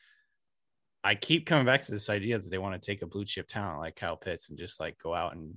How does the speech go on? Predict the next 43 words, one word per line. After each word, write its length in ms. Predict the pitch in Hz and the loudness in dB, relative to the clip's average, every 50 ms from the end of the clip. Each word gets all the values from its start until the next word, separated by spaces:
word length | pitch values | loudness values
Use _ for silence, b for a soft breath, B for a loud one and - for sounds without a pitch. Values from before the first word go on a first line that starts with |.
| 104 - | -12 -12
and 160 | 95 82 80 | -10 -10 -8
make 160 | 85 90 - | -10 -10 -12
the 60 | - | -14
playoffs 420 | - - - - 196 190 - - - | -12 -8 -4 -2 0 0 -2 -4 -10
this 220 | - - - - | -12 -12 -12 -12
year. 240 | - - 65 - _ | -10 -12 -12 -14 _
You 100 | - 85 95 | -10 -6 -4
know 40 | 95 | -4
what 80 | 90 | -4
I 40 | 82 | -4
mean? 240 | 80 85 87 107 - B B B B B B - | -6 -6 -8 -8 -10 B B B B B B 0
So 380 | - 139 131 123 117 110 107 B B B B B B B B B B B _ _ _ _ _ _ _ _ _ _ _ _ _ _ | 4 6 6 8 6 4 2 B B B B B B B B B B B _ _ _ _ _ _ _ _ _ _ _ _ _ _
it 160 | - 135 135 131 | 4 6 8 8
would 120 | 135 127 | 6 6
be 100 | 127 127 | 6 6
very 280 | 117 127 131 139 143 127 | 8 8 10 10 10 8
difficult 380 | 139 131 123 - 139 127 120 | 6 4 4 6 4 4 6
for 80 | - 120 | 6 4
me 100 | 127 123 | 4 4
to 60 | 113 | 4
sit 200 | - - 127 - | 4 2 2 6
there 220 | - 139 135 135 | 8 10 10 10
if, 160 | 127 110 - - | 10 8 4 2
if, 300 | - 120 117 107 104 - - | 2 2 2 2 -2 -4 -4
especially 840 | 113 - - - - - 127 131 131 - - 135 135 135 131 131 - | -2 0 0 -2 2 4 6 6 6 6 4 4 4 4 4 2 0
if, 300 | - 117 117 110 - - - | 0 -2 -2 -2 -4 -6 -4
if 220 | 110 110 104 - | -4 -4 -4 -2
Justin 320 | - 123 120 113 - 113 104 | 2 2 2 2 2 -2 0
Fields 320 | - 110 110 117 117 110 | 0 0 2 2 0 -2
is 160 | 110 107 107 | -4 -2 -2
on 140 | 104 107 110 | 0 0 0
the 60 | 107 | -2
board 300 | 87 - 90 95 110 107 | -2 0 0 0 0 2
there. 360 | 113 123 123 123 127 123 - - _ _ _ _ _ _ _ _ _ _ _ b b b b b b b _ | 4 4 6 6 4 2 -2 -8 _ _ _ _ _ _ _ _ _ _ _ b b b b b b b _
I 80 | 127 120 | 2 4
don't 320 | 113 113 139 127 123 107 | 6 6 6 6 6 6
think 180 | - 120 107 113 | 2 0 2 4
I 80 | 104 | 2
would 140 | 107 104 90 | 2 2 0
be 140 | - 92 95 | -2 -2 -2
able 160 | 98 101 101 | -2 -2 -4
to 120 | - - | -6 -6
not 300 | 92 92 90 90 92 - | -2 -2 0 0 -2 -4